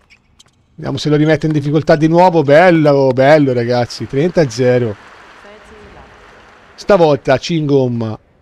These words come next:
fa sul serio, finalmente si è ripreso. Finalmente si rivede un buon tennis da parte del nostro italiano Johnny Cingom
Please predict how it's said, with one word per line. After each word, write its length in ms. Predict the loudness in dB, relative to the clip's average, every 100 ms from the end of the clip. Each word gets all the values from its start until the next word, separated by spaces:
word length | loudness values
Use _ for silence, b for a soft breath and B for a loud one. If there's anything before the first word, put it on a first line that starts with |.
| _ _ _ _ _ _ _ _
fa 200 | -2 -2
sul 300 | -2 -6 -8
serio, 440 | -4 0 2 2 -4
finalmente 760 | -6 -4 -2 -2 -2 -2 -4
si 140 | -2 0
è 80 |
ripreso. 580 | 0 -2 0 -2 -2 -12 _ _ _ _ _ _ -20 _ _ _ _ _ _ _ _ _ _ _
Finalmente 560 | -4 0 0 2 0 -2
si 120 | -4
rivede 320 | 0 2 4
un 120 | 2 4
buon 240 | 2 2 0
tennis 560 | 2 2 0 -4 -2
da 80 | -2
parte 300 | 0 0 0
del 120 | 0
nostro 280 | 0 0 0
italiano 380 | 0 2 0 0
Johnny 260 | -2 -2
Cingom 600 | -2 -2 0 0 0 -2